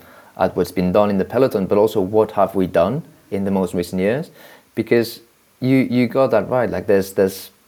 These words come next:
or, or there's this reputation that Rafa has built over the years with being disruptive and being different and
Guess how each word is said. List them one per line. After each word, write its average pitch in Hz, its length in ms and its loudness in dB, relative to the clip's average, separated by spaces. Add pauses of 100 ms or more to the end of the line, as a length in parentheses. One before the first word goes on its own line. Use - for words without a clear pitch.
(200)
or, 95 280 0
or 98 140 -2
there's 98 240 2
this - 280 -4
reputation 110 580 2
that 87 140 0
Rafa 101 320 0
has 69 120 -10
built 90 340 0
over 90 200 2
the 85 100 -2
years 98 480 2
with 95 320 -6
being 90 200 -2
disruptive 90 640 0
and 85 120 -4
being 87 240 -2
different 90 540 2
and 85 180 -6